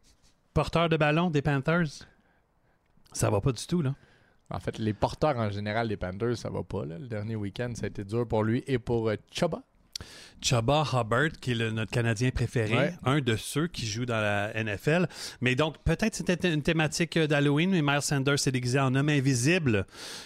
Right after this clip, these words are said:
Speaker 1: euh, cette semaine. C'est un retour qui s'est fait en douceur, donc d'une blessure à l'épaule qui a été subie pendant la cinquième, cinquième semaine, pardon. Euh, lui, ses stats sont très faciles. Je les connais par cœur, j'ai pas besoin de regarder les notes. Deux courses,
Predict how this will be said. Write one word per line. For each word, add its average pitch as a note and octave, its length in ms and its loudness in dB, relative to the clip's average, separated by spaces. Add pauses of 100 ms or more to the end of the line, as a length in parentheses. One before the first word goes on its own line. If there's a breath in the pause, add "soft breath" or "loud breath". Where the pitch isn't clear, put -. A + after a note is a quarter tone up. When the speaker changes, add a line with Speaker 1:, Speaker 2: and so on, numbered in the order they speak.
(140 loud breath)
Speaker 1:
euh, G#2+ 580 -2
cette A#2 260 -4
semaine. B2 420 0
C'est - 140 -2
un C3+ 80 2
retour C3 340 0
qui - 60 -4
s'est B2 140 0
fait C3+ 200 -2
en B2 120 2
douceur, B2 420 0
donc C3 140 0
d'une A#2+ 140 0
blessure A#2+ 400 0
à A#2+ 60 2
l'épaule A2+ 380 -2
qui - 120 -6
a - 20 -2
été A#2 140 -6
subie B2 260 -8
pendant G#2+ 180 -4
la G#2 80 -2
cinquième, A2+ 480 -10
cinquième G#2+ 380 -8
semaine, A2 320 -2
pardon. A2 340 0 (640 loud breath)
Euh, B2 380 2 (400 loud breath)
lui, C3 260 2
ses D3+ 200 0
stats D3+ 200 2
sont C#3+ 160 -2
très - 200 0
faciles. D3 380 2
Je A#2 120 2
les C#3+ 100 4
connais C3+ 220 2
par A#2 160 0
cœur, D3+ 160 0
j'ai C#3 60 -6
pas C3 100 0
besoin B2 220 0
de B2+ 40 2
regarder A2+ 300 2
les A2 140 2
notes. A#2 340 -2 (180)
Deux C3+ 180 4
courses, - 520 -2